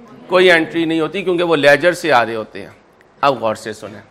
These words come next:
Periodic system में closing stock ledger से मिलता है या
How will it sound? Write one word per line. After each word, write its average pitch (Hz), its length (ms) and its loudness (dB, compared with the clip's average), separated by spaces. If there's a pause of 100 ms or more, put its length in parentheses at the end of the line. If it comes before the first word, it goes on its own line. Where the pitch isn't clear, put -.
(1120)
Periodic 202 640 6
system 190 500 -2
में 156 280 -2 (880)
closing 220 560 6
stock 143 540 0 (400)
ledger 151 600 4
से 214 180 2
मिलता 202 400 4
है 220 220 4
या 208 260 6